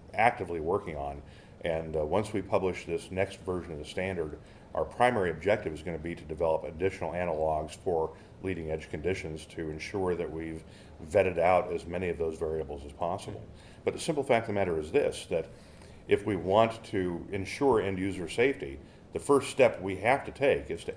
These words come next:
elevate our anchorage, right? The higher the anchorage is,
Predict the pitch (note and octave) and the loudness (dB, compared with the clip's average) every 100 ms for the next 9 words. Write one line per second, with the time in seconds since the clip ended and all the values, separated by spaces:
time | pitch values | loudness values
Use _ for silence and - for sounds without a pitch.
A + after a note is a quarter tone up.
0 | G2+ G#2 F2+ F2 D#2+ F2 A#2 - - - | 2 2 2 -2 -2 -2 -4 -6 -12 -18
1 | - - F2 F#2 - - - D2 A#2 B2+ | -20 -4 0 0 -4 -16 -6 2 6 6
2 | G#2 G#2 A2+ F2+ E2 A#2+ G2 D#2 D#2+ | 6 2 0 -4 0 2 4 2 -6